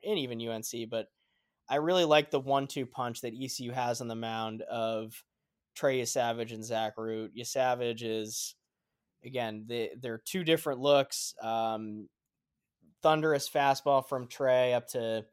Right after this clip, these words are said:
ninety-seven, ninety-eight with two distinct breaking balls that really flash. The split changeup on Friday night was actually super, super impressive. He didn't have great feel for his curveball.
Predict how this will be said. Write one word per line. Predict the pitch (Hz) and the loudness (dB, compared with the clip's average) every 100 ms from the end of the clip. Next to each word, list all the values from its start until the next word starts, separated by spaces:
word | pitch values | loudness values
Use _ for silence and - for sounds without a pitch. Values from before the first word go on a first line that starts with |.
| _ _ _ _ _ _ 127 | _ _ _ _ _ _ -2
ninety-seven, | 131 131 120 143 131 127 | 0 0 0 2 2 2
ninety-eight | 123 123 120 120 120 117 117 110 - | -2 -2 -2 0 0 2 0 -2 -8
with | 113 110 107 | -6 -6 -6
two | - 120 | -10 -8
distinct | 117 - 120 113 | -8 -6 -8 -4
breaking | 131 135 131 | -2 -2 -2
balls | 123 123 120 | 2 4 4
that | 127 117 | 0 -2
really | 120 120 | -2 -2
flash. | 113 120 120 117 117 | -2 -2 0 0 -2
The | - 117 | -6 -8
split | - - 151 135 | -8 -2 -2 -2
changeup | - 120 120 143 139 | -6 -8 -4 -2 0
on | 139 | -4
Friday | 139 143 143 143 | 0 2 2 2
night | 143 143 | -2 -2
was | 120 110 - - _ _ _ _ _ - | -4 -4 -8 -12 _ _ _ _ _ -6
actually | 123 - 127 104 | -4 -4 -6 -6
super, | - - 120 135 | -6 -8 -8 -6
super | 123 143 135 | -6 -6 -4
impressive. | 135 131 139 135 139 | -4 0 0 0 -4
He | 120 | -4
didn't | 117 117 | -4 -6
have | 110 | -8
great | - 113 - | -6 -6 -6
feel | 113 113 | -8 -8
for | - | -8
his | 95 - | -14 -12
curveball. | 110 110 120 110 110 | -10 -6 -2 0 0